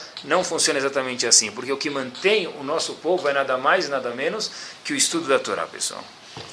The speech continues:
Quando eu estava preparando esse shiur, me surgiu uma pergunta na cabeça, que eu fiquei com medo de pensar,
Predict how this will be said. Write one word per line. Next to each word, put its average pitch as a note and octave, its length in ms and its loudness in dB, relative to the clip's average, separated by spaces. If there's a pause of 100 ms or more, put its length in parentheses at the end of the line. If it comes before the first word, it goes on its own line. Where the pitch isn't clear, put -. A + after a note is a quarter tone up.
(380)
Quando E3 120 6
eu - 0 -
estava G#3 180 10
preparando F#3+ 340 6
esse - 180 10
shiur, E3 320 8 (520)
me D3 100 -2
surgiu E3 340 6
uma F3 80 8
pergunta D#3+ 360 2
na D3 80 2
cabeça, - 680 0
que C3+ 100 -8
eu B2 40 -4
fiquei D3+ 160 -2
com D3 100 -4
medo D3 220 4
de C3 100 -6
pensar, B2 600 0